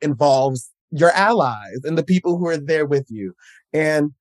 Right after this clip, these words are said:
as a side note, it's been amazing because I've been teaching my mom to put herself first too now.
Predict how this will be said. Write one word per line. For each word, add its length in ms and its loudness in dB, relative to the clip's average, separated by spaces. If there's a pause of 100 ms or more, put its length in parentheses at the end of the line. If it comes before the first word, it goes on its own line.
(120)
as 140 4
a 80 0
side 340 4
note, 160 4
it's 100 -2
been 120 0
amazing 420 2
because 280 -2
I've 120 4
been 120 -6
teaching 280 -4
my 120 2
mom 280 2
to 80 -4
put 180 -4
herself 420 -2
first 340 -4
too 200 0
now. 400 2